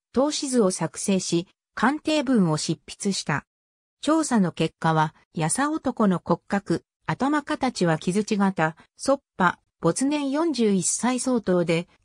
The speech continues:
この時頭蓋骨の石膏模型も作られた。なお、三成の遺骨は、当初の場所と位置を変えて、再び、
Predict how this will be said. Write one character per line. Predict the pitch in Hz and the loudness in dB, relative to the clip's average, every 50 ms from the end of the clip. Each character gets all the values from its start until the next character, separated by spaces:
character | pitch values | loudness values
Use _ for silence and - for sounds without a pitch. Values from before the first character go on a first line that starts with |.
| _ | _
こ | - - 196 | 0 2 2
の | 233 294 | 2 2
時 | - 349 311 - - 208 | 0 -2 -2 -2 -2 0
頭 | 202 226 | 0 0
蓋 | 185 233 277 285 | 0 0 0 -2
骨 | - 247 226 - - 180 | -2 -4 -2 0 -2 -2
の | 165 160 | -2 -2
石 | - - 165 170 - _ | 0 -2 -2 -2 -2 _
膏 | - 254 285 294 | -2 0 0 0
模 | 277 277 277 | 0 -2 -2
型 | - - 247 214 | 0 0 2 2
も | 175 160 | 2 0
作 | 151 - - - 196 | -2 -4 -4 -2 -2
ら | 196 190 180 | 0 0 -2
れ | 165 | -2
た。 | 151 - 156 143 - _ _ _ _ _ _ _ _ _ _ _ | -4 -4 -6 -6 -6 _ _ _ _ _ _ _ _ _ _ _
な | 214 220 220 | 0 2 2
お、 | 185 151 - - _ _ _ _ - | 2 0 -2 -6 _ _ _ _ -2
三 | 180 196 | -2 0
成 | - - 320 349 339 302 269 226 | 0 0 0 2 2 4 4 4
の | 196 185 | 4 2
遺 | 165 165 | 0 0
骨 | - - 214 208 - - 202 | 0 -2 -2 -2 -2 -2 0
は、 | 196 185 - _ _ _ _ - | 0 0 -2 _ _ _ _ -4
当 | - 302 320 | -2 0 0
初 | 302 - - 220 | 0 0 0 2
の | 196 180 | 2 2
場 | 160 156 160 | 2 0 0
所 | 160 - 202 240 | 0 -2 -2 -2
と | - 233 233 | 0 0 0
位 | 233 | 0
置 | 240 - - - 233 | -2 -4 -4 -2 0
を | 202 180 | 0 0
変 | - - 170 160 | -2 -4 -4 -2
え | 160 156 | -4 -4
て、 | - 156 147 - - _ _ _ _ _ | -4 -4 -4 -4 -6 _ _ _ _ _
再 | - - 240 240 - 240 220 | -8 -6 -4 -2 -2 0 0
び、 | 214 220 - | 0 0 -2